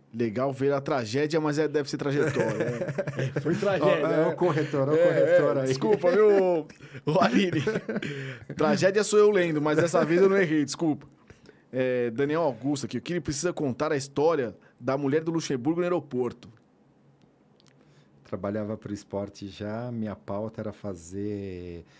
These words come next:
Speaker 2: a chegada da seleção brasileira, dos jogadores que eram de São Paulo e do técnico,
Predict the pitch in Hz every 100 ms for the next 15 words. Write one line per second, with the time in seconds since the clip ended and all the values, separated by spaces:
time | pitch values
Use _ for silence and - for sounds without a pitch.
0 | _ _ - 87 - 90 104 107 101 101
1 | - - 104 98 104 101 98 95 87 92
2 | 98 110 113 90 85 90 87 87 92 -
3 | - 85 85 - 85 78 101 110 101 85
4 | 87 - 104 113 117 113 110 120